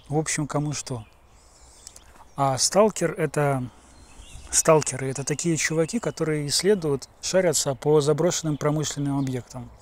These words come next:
каким-то заводам и бомбоубежищам тоже и тому всё подобное, шахтам, да. Ну и, в общем-то, Игорь Белов — это как бы одновременно и диггер, и сталкер,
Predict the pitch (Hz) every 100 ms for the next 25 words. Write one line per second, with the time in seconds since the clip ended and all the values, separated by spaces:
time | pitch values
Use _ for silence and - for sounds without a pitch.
0 | - - - - - - - - 131 143
1 | 143 143 143 185 254 190 165 143 - -
2 | - - - - - - - - - -
3 | - - - - - - - - - 214
4 | 147 156 147 156 151 160 170 220 175 143
5 | - 160 151 139 120 - 156 120 147 151
6 | 151 156 156 - 143 147 139 135 127 127
7 | - 151 139 - 127 127 123 110 - -
8 | - - - - - - - - - -
9 | - 226 180 180 - 175 180 151 - -
10 | - - - - - - - 175 156 151
11 | 143 180 208 156 151 147 147 143 151 151
12 | 151 156 160 151 147 143 185 196 139 127
13 | - 175 175 135